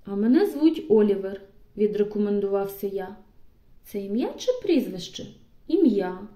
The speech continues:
відповів я. А тоді признався, що прізвище моє Беррет. «Пишеться так само, як прізвище поетеси?» —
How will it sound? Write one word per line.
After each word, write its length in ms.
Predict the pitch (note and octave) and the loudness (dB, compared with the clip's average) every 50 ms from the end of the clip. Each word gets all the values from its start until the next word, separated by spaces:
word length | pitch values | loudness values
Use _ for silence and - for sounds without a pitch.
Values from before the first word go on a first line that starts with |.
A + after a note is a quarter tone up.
| - - | -10 -6
відповів 540 | G#3 G#3 G#3 - - G3+ G3+ G#3 G#3 G3 | -6 -6 -6 -4 -4 -2 0 0 -2 -2
я. 280 | G3 F#3+ F#3+ F#3 F#3 G3+ - - _ - - - _ - - - - - - - | -2 -6 -8 -8 -10 -14 -18 -20 _ -20 -20 -20 _ -20 -20 -20 -20 -20 -14 -6
А 140 | G#3+ G#3 | -6 -6
тоді 340 | G#3 - G#3+ G3+ G#3 B3+ F4 | 0 2 0 2 4 4 2
признався, 680 | E4+ - A#3 G#3 G3+ G#3 G#3 A3+ C#4+ E4+ E4 - - A3 | 2 2 0 0 0 0 0 0 0 0 -2 0 -4 -4
що 320 | G#3 - - - F#3 E3+ - | -4 -4 -4 -6 -6 -4 -4
прізвище 600 | A#3 D4 F#4 G4+ D4+ A#3 G#3+ G#3 - - G3+ F#3+ | -4 -2 -2 0 0 -2 -2 -4 -4 -10 -10 -10
моє 360 | F#3 F3+ F3+ F3+ - - - - - _ _ - | -8 -8 -8 -8 -8 -10 -14 -18 -20 _ _ -8
Беррет. 720 | A3 G#3 G#3+ A#3 A3 G3 - - - - - - - - - - - _ _ _ _ _ _ _ _ _ _ - - _ - | -6 -2 -2 -2 -2 -2 -6 -10 -14 -16 -16 -18 -20 -20 -20 -20 -20 _ _ _ _ _ _ _ _ _ _ -20 -20 _ -6
«Пишеться 540 | - F4 - - - C#4 B3 - - - G#3 | 0 0 0 0 0 -4 -4 -4 -4 -8 -6
так 200 | - G#3+ G#3 - | -6 -6 -8 -8
само, 320 | - - D#4+ F4+ G4 F4+ | -2 0 2 2 4 4
як 260 | E4+ D4+ D4+ D4+ - - | 2 2 2 0 -2 0
прізвище 540 | - E4+ F#4+ G4 E4 E4 - - - D#4 | 2 2 2 2 0 -2 -2 -2 -4 -6
поетеси?» — 840 | B3+ - B3+ B3 A3+ A3 - - G3+ F#3+ G3 - - - - D#4+ | -2 2 4 4 4 4 0 -4 -6 -6 -6 -10 -12 -10 -8 -8